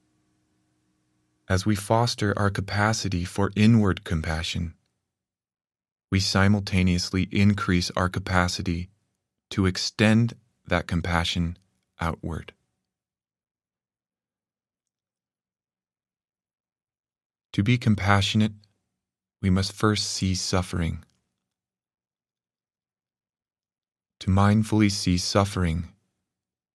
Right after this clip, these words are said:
is not the desire to control or manipulate, but to understand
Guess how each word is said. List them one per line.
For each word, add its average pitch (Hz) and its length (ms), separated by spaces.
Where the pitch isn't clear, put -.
is 95 140
not 113 320
the 113 80
desire 98 560
to 95 160
control 95 680
or 87 140
manipulate, 87 720
but 101 140
to 107 120
understand 95 800